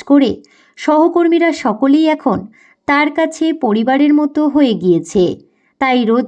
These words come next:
দেখা না হলেও যোগাযোগটা থাকবেই। ময়ূরী চরিত্রে কাজ করেছেন শ্বেতা মিশ্র। দর্শকদের থেকে নিজের নেতিবাচক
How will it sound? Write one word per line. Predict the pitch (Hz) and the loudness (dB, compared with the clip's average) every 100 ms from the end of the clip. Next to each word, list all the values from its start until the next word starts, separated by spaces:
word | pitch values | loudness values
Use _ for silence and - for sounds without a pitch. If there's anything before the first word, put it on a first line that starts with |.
| - | -2
দেখা | 285 285 277 285 262 | -2 0 0 0 2
না | 185 180 | 0 -2
হলেও | 247 262 175 - _ _ - | 0 0 -2 -8 _ _ -4
যোগাযোগটা | 208 277 302 302 339 - 339 - | 0 2 2 0 -2 -2 -4 -2
থাকবেই। | 294 214 170 180 170 165 - _ _ _ _ _ | -4 -4 0 2 2 0 -10 _ _ _ _ _
ময়ূরী | 233 277 320 349 | 0 4 4 4
চরিত্রে | 339 311 311 311 320 302 | 2 -2 -2 -4 -4 -2
কাজ | 180 - | -4 -4
করেছেন | - 285 294 285 185 208 _ _ - | 0 0 2 -2 -4 -8 _ _ -20
শ্বেতা | - 320 320 320 320 | -2 -2 0 -2 2
মিশ্র। | 294 - - 180 143 - _ _ _ | 2 0 -2 -2 -2 -6 _ _ _
দর্শকদের | 233 269 285 311 339 - 349 - | 0 2 2 0 -2 0 -2 -2
থেকে | 320 339 339 294 | -2 0 2 2
নিজের | 226 220 226 214 208 | 0 0 -2 0 -2
নেতিবাচক | 233 302 311 320 320 | 0 0 0 -2 -2